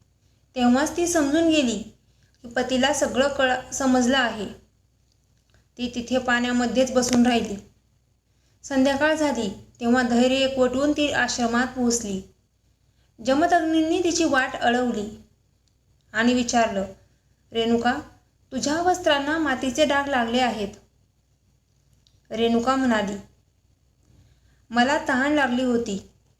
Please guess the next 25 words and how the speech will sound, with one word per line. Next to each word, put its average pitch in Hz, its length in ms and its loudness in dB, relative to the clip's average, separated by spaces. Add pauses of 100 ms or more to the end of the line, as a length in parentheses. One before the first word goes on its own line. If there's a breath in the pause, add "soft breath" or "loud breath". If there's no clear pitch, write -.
(680)
कदाचित 226 460 0
मलाही 226 500 0
तहान 254 220 2
लागली 247 340 0
असावी," 220 400 -2 (340)
ऋषी 220 300 -2
म्हणाले. 214 420 2 (960)
ऋषींनी 311 440 2
आपल्या 302 440 0
पुत्रांना 294 480 0
हाक 262 320 -2
मारली, 214 360 0 (1120)
"तुमची 214 300 -4
माता 240 380 2
पावित्र्य 240 560 0
गमावून 240 440 2
बसली 240 340 2
आहे 220 320 0 (560)
आणि 220 240 -8
त्यामुळे 226 480 0 (600 loud breath)
तिचा 302 300 2
शिरच्छेद 294 580 0
करण्याची 269 540 0
आज्ञा 247 480 0
मी 294 160 0